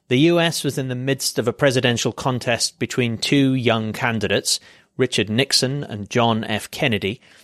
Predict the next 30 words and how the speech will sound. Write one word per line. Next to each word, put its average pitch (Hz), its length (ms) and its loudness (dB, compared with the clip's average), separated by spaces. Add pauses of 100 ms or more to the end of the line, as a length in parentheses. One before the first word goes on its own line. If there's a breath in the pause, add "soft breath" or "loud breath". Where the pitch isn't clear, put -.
(140 soft breath)
more 151 240 4
different 147 480 0
in 117 140 -4
temperament 123 640 -2
than 120 160 0
they 117 120 2
were 120 320 2
in 123 120 -2
policy 131 480 0
terms. 98 560 -6 (360 soft breath)
Both 131 380 2
were 110 80 -4
Cold 120 320 -2
War 113 300 2
warriors. 98 520 0 (540 soft breath)
And 120 160 0
then, 156 380 2 (320 soft breath)
wading 180 500 4
in 131 360 0
to 127 120 -2
shake 139 380 2
up 147 100 -4
the 151 80 -2
party, 85 600 -4
came 104 260 0
America's 117 640 2
great - 560 -2
Cold 107 440 0
War 110 300 2
nemesis, 117 720 0